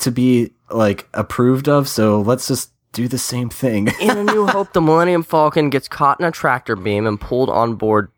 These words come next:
Speaker 2: Darth Vader's ship.
Speaker 1: Oh my god, that happens in
Speaker 2: And they hide in the fucking, uh,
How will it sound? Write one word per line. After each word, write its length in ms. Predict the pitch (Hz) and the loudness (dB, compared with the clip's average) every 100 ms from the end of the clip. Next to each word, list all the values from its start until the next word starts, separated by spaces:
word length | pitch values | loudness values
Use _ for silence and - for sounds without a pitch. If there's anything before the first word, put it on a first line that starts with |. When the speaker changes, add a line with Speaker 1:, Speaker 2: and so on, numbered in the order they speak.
| _ _ | _ _
Speaker 2:
Darth 320 | 104 104 - | 0 0 -2
Vader's 380 | 104 104 98 90 | -2 0 0 -2
ship. 420 | - - 110 107 - | -10 -8 -2 -2 0
Speaker 1:
Oh 140 | 123 | 0
my 160 | 127 131 | 0 -2
god, 280 | 135 147 123 | -2 -4 -2
that 140 | 113 | -2
happens 400 | 123 131 135 127 | -2 -4 -8 -8
in 200 | 135 139 | -8 -4
Speaker 2:
And 120 | 143 | 0
they 100 | 143 | 0
hide 500 | 139 - 147 139 139 | 0 -2 0 0 -2
in 420 | 131 131 131 131 117 | -4 -2 -2 -4 0
the 220 | 123 117 | 2 2
fucking, 720 | - 131 - 131 117 110 101 | 0 -2 -2 -4 -2 -4 -2
uh, 480 | 110 107 104 98 | 2 2 2 0